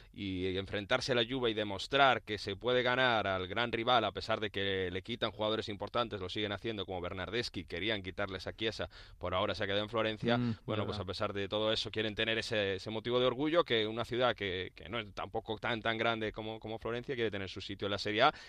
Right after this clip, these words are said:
Speaker 1: y puede con la todopoderosa Juventus, y bueno, pues eso, explicar, ¿no? esa rivalidad que, que tienen con, con el equipo bianconero, y por eso hemos invi-, invitado a Giacomo Jacobellis.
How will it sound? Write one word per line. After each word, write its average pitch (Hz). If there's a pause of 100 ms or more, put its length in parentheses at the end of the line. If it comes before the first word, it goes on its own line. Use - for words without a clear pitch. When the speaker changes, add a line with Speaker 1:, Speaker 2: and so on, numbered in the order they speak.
Speaker 1:
y 110
puede 147
con 123 (120)
la 104
todopoderosa 98
Juventus, 127
y 107
bueno, 117
pues 120
eso, 110
explicar, 95
¿no? 117
esa 113
rivalidad 110 (340)
que, 90 (360)
que -
tienen 101
con, 87
con 82
el 80
equipo 87
bianconero, 98
y 92
por 95
eso 120
hemos 123
invi-, 110
invitado 101
a 95
Giacomo 113
Jacobellis. 104